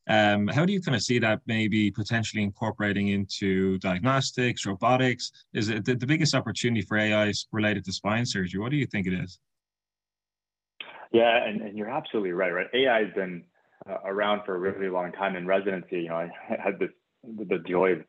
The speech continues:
Speaker 2: starting a company where we used a, a chatbot to, to help with postoperative care in our patients. You know, that was, you know, seven, eight years ago.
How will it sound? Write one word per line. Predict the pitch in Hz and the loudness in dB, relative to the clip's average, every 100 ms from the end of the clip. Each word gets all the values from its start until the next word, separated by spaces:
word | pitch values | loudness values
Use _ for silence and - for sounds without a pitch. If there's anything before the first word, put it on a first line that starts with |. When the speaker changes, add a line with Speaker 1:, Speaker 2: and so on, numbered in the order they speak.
| - | -8
Speaker 2:
starting | - 98 85 | 0 0 0
a | 80 | -4
company | - 95 87 | -2 -2 -2
where | 82 | -2
we | 80 | -2
used | 90 85 - | 0 0 -2
a, | 87 | -4
a | - - - - | -4 -4 -2 0
chatbot | 98 - 85 82 - | 0 2 0 -2 -2
to, | 85 87 - - | 0 -2 -6 -4
to | 87 | -2
help | - 95 - | 0 -2 -2
with | 90 - _ - | -6 -8 _ -4
postoperative | 107 98 95 98 92 - | 0 2 2 2 0 -2
care | 92 | -2
in | 80 | -2
our | 80 | -2
patients. | 95 104 87 | 0 0 -4
You | 90 | -4
know, | 90 | 0
that | 95 | 2
was, | 92 - | 0 -6
you | 82 | -10
know, | 80 - | -8 -2
seven, | 92 87 | -2 -2
eight | 82 | -10
years | - 95 104 | -2 2 2
ago. | 101 82 82 | 2 2 0